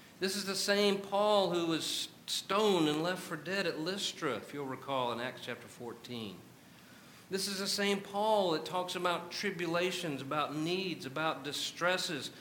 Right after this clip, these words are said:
stripes, imprisonments, and sleeplessness later in chapter six,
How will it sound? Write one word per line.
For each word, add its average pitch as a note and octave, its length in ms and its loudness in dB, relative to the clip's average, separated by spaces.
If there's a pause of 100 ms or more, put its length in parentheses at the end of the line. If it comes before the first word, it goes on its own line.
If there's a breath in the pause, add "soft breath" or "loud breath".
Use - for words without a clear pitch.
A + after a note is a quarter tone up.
(160 loud breath)
stripes, F3+ 680 -2
imprisonments, D#3 1040 -2
and B2+ 140 -6 (300 loud breath)
sleeplessness D#3+ 1160 -4
later D3 340 -4
in C3 140 -2
chapter C#3+ 340 -6
six, - 720 -6